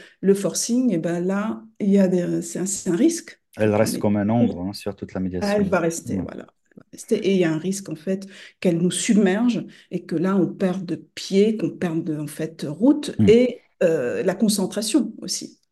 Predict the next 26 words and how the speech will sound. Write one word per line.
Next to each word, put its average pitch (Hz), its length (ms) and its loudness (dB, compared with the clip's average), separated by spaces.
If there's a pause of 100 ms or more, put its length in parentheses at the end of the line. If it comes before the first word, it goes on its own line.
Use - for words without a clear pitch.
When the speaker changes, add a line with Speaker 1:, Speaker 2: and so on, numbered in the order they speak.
(200)
Speaker 1:
qu'on 165 140 -2
doit 180 260 0
avoir 185 560 -2
tout 185 100 -6
le 165 100 -8
temps, 196 400 2
euh, 151 180 -6 (1000)
être, 185 180 -4
pour 185 120 0
être 180 140 -4
présent. 214 520 0 (840)
Speaker 2:
Et 98 60 -10
je 98 100 -4
pense 101 320 0
encore 113 400 4
à 92 160 2
l'impact 98 480 -2
sur 92 320 -6
l'autre 107 480 0
médié, 95 480 -4
c'est 85 200 -12
que 85 320 -6 (340)
on 98 100 -2
voit 104 260 2
aussi 110 440 0
la, 87 400 -4